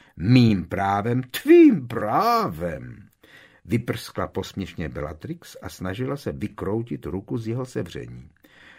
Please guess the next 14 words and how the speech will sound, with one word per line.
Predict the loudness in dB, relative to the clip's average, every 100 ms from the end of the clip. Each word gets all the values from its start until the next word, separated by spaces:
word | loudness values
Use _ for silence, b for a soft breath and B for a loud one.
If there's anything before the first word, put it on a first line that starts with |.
| b
"O | 4
veškerá | 6 6 2 4 2
práva | 2 2 4 2
si | 0 -4
přišel, | -6 -8 -4 0 0
když | 0 -2
si | -4 -6
ztratil | -6 -4 0 2 2 0 0
svoji | 0 2 4 6
hůlku, | 4 4 2 0 0 2
Luciusi. | 2 -2 -6 -4 -4 -6 -6 -6 -8 b b
Jak | -12
se | -2 4
opovažuješ? | 6 8 6 4 -2 -6 -6 -10 -14